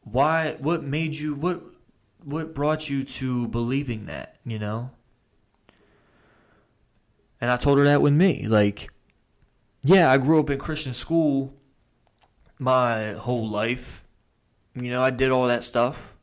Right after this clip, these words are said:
But there was a point in my life where I was tired of it being shoved down my throat.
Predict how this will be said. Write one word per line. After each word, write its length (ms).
But 80
there 80
was 120
a 60
point 360
in 60
my 140
life 400
where 520
I 60
was 120
tired 420
of 160
it 100
being 180
shoved 280
down 160
my 120
throat. 440